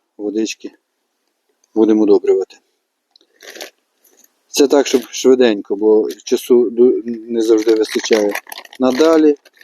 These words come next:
якщо в кого є час, можливість, можна куряком, курником, от курничок, така є,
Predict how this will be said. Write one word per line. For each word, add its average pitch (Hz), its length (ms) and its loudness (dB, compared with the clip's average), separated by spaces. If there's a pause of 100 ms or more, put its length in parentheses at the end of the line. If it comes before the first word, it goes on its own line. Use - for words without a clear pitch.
якщо 131 320 0
в 135 80 0
кого 139 200 4
є 135 140 4
час, 131 300 0
можливість, 127 640 0 (600)
можна 117 360 -2 (1000)
куряком, 135 500 2 (1500)
курником, 131 580 0 (480)
от 113 160 -12
курничок, 113 520 -2 (1300)
така 127 300 0
є, 123 300 4